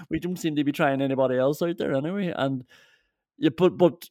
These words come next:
look at Dean, even when he's not, you know, playing his best games, even when he's not, like, whipping his crosses into great effect, he, I don't know, he's, he's putting out fires. He's, he's, he's up for it defensively. And we used to laugh at the fact that he was the, you know, the defensive choice between him and Moreno. But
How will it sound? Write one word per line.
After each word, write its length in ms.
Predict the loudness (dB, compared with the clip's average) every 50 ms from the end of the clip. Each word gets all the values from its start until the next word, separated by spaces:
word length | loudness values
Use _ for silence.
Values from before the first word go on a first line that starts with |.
| _ _
look 340 | -8 -4 -2 -2 -2 0 -2
at 100 | -2 2
Dean, 380 | 2 2 2 2 0 0 -2 -2
even 280 | -2 -4 -4 -4 0
when 120 | 0 2 2
he's 120 | 2 2
not, 240 | 4 4 4 4 4
you 80 | 0 -4
know, 60 | -2
playing 260 | 0 0 2 2 2
his 120 | 0 2
best 340 | 4 6 6 6 4 2 0
games, 420 | 0 2 2 2 2 0 0 0 -2
even 160 | -2 -2 -2
when 120 | -4 -4
he's 100 | -4 -4
not, 180 | -4 -6 -6 -8
like, 120 | -12 -14 -6
whipping 300 | -4 -4 -2 -2 -4 -4
his 100 | -4 -6
crosses 460 | -4 -2 -2 -2 -2 -4 -8 -8 -8
into 180 | -6 -6 -4
great 180 | -4 -2 -2 -2
effect, 360 | -4 -2 -2 -2 -2 -2 -4
he, 160 | -10 -10 -10 _ _ _ _ _ _ _ _ _ -20
I 40 | -16
don't 100 | -8 -6
know, 100 | -6 -4 -4
he's, 220 | -6 -8 -10 -10
he's 140 | -12 -12 -12
putting 280 | _ -14 -14 -8 -6
out 80 | -6 -6
fires. 540 | -6 -6 -2 -2 0 0 0 0 -2 -4 -6
He's, 160 | -10 -10 -10
he's, 220 | -10 -10 -10 -10
he's 200 | -8 -8 -4 -4
up 160 | -4 -4 _ -6
for 140 | -4 -4
it 80 | -4 -4
defensively. 640 | -4 -4 0 0 0 0 0 -6 -8 -6 -4 -2 -2
And 100 | -2 -2
we 120 | -2 -2
used 120 | -4 -4 -4
to 100 | -4 -2
laugh 300 | 0 0 0 0 -2 -6
at 80 | -12
the 80 | -12 -10
fact 280 | -6 -6 -6 -6 _
that 80 | -10 -8
he 140 | -4 -2 0
was 200 | 0 0 0 0
the, 280 | -2 -2 -2 -2 -4 -8 _ _ _ _ _ _ _ _ _ _ _
you 80 | -4 -2
know, 120 | -2 -2
the 140 | 0 -2 -2
defensive 640 | -2 -2 -8 2 6 6 6 6 6 0 -4 -4 0
choice 280 | 0 2 2 2 0
between 280 | -2 -6 -2 0 0 2
him 140 | 2 2 2
and 100 | 2 0
Moreno. 480 | -2 -2 -2 -2 -2 -2 -2 -2 -2 0
But 180 | 0 0 0